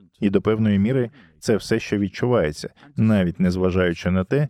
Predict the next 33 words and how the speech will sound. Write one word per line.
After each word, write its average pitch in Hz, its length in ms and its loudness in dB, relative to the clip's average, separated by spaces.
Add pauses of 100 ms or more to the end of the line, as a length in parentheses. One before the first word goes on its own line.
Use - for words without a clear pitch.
що - 240 -2
генерал 101 420 2
Герасимов 107 640 0
мав 104 200 2
би 104 140 2
здійснювати 98 640 0
загальний 85 460 0
контроль. 87 420 -2 (480)
Таке 110 300 0
відчуття, 98 480 -2
що 117 180 -4
це - 180 -2
кампанія, 123 640 0 (260)
яка 123 300 2
не 139 140 4
має 104 300 2
компетентного 98 840 0
командувача 107 720 0
з 92 40 -2
російського 95 600 0
боку. 82 320 -4 (400)
Звичайно, 135 480 2
ми 107 140 2
розуміємо 104 640 2
цю - 180 -6
кампанію, 98 680 0 (280)
як 110 180 0
ті, 131 140 -2
хто - 160 -2
дивиться 107 400 0
на 104 80 2
неї 104 260 2
ззовні, 92 500 -2